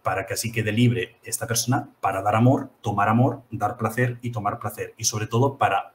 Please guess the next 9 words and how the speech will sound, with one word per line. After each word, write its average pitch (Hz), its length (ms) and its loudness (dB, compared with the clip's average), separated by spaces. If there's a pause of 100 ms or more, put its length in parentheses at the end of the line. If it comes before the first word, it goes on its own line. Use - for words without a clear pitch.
(140)
elegir 117 400 0
una 123 160 4
pareja 127 400 -2
que 117 100 -6
esté 117 220 -2
disponible, 113 720 0
porque - 300 -8
de 98 140 -2
hecho, 127 400 -4